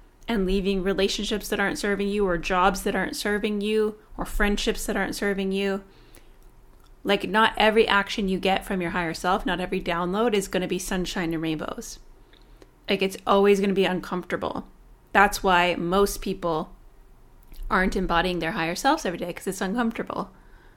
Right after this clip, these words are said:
It's scary, right? And, and not everything is, like,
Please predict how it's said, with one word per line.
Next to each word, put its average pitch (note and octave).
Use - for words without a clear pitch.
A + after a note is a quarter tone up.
It's G3
scary, G#3+
right? G3
And, G3
and G#3+
not G#3+
everything G#3
is, F#3+
like, F#3+